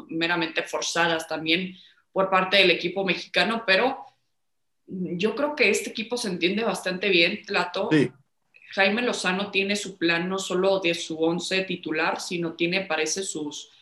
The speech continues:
Speaker 1: su plan B y, por supuesto, ya sabe cuáles son sus relevos natos o, o naturales también,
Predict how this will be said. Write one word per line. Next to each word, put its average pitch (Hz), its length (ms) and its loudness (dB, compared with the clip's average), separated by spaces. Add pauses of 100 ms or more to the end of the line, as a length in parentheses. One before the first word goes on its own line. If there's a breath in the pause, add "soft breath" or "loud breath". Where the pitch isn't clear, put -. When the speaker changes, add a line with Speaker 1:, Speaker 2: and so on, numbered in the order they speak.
(340 soft breath)
Speaker 1:
su 202 640 6 (240)
plan 247 320 6
B 233 420 6
y, 202 180 0
por 190 140 4
supuesto, 196 680 0
ya 208 180 6
sabe 208 760 4 (200)
cuáles 202 380 10
son 190 180 -2
sus 196 240 0
relevos 170 800 2 (180)
natos 185 560 0
o, - 100 -6
o 175 200 2
naturales 170 760 4
también, 165 480 4